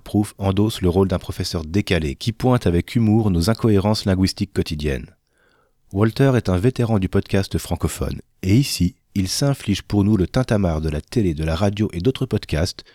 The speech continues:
pour trouver de la matière à s'indigner. Il s'agace, et nous, on prend plaisir à l'entendre. Une fois par mois, en quelques minutes, il remet nos pendules à l'heure pour mieux nous aider à nous débarrasser de nos tics. On les trouve tellement agaçants chez les autres qu'il ne faut pas perdre l'occasion de les corriger chez nous.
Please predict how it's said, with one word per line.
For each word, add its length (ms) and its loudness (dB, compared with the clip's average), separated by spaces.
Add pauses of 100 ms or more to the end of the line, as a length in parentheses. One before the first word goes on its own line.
(180)
pour 140 -8
trouver 200 0
de 80 4
la 80 0
matière 420 0
à 60 -2
s'indigner. 560 -6 (600)
Il 120 -4
s'agace, 500 0 (120)
et 100 4
nous, 180 0 (140)
on 60 -2
prend 180 -2
plaisir 320 2
à 40 0
l'entendre. 540 -8 (640)
Une 80 2
fois 160 0
par 180 2
mois, 260 -2 (140)
en 80 -6
quelques 320 -2
minutes, 400 0 (100)
il 160 0
remet 220 4
nos 140 2
pendules 280 0
à 80 2
l'heure 280 -2
pour 180 -6
mieux 140 0
nous 180 0
aider 220 0
à 80 -8
nous 100 -4
débarrasser 460 -2
de 80 0
nos 160 -6
tics. 500 -12 (640)
On 140 0
les 100 4
trouve 300 -2
tellement 340 0
agaçants 380 -2
chez 160 0
les 180 2
autres 340 -4
qu'il 140 -2
ne 80 2
faut 120 -4
pas 120 0
perdre 300 2
l'occasion 420 2
de 60 2
les 100 -2
corriger 400 -2
chez 180 -6
nous. 140 -10